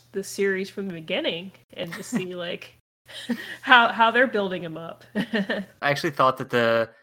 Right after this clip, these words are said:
Speaker 2: tank guy who shot, who was pretending to be Optimus, I thought he was actually gonna shoot Starscream, but no,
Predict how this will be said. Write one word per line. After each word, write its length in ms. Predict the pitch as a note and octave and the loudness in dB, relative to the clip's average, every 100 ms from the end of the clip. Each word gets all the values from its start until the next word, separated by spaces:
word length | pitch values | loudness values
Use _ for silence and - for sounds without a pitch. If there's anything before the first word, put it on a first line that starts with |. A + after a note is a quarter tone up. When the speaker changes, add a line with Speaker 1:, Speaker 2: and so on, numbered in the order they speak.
| _ - | _ -8
Speaker 2:
tank 320 | - C#3 D3+ | -2 -2 0
guy 300 | D3 C#3+ D3 | 2 4 4
who 180 | C3 A#2 | 0 -4
shot, 480 | - - A#2+ B2+ - _ _ _ - | -6 0 2 2 -2 _ _ _ -4
who 80 | D#3+ | -2
was 120 | D3 | 0
pretending 420 | - C#3+ D3+ C#3+ | -4 -4 0 0
to 60 | B2+ | 2
be 120 | B2 | 4
Optimus, 680 | A#2+ B2 B2 A#2+ A#2+ - - _ | 6 4 0 -2 -2 -6 -12 _
I 100 | C3+ | -2
thought 180 | C#3+ F3 | 4 4
he 60 | F3+ | 6
was 80 | D3+ | 2
actually 240 | D3 D3+ | 0 -2
gonna 120 | C#3+ | -6
shoot 220 | - D3+ C#3+ | -4 -8 -6
Starscream, 760 | - C3+ D#3 - C3 A#2+ A2+ - _ _ - | 0 2 0 -2 0 0 -4 -12 _ _ 0
but 180 | D3+ | 0
no, 320 | G3 F3+ E3+ | 4 4 4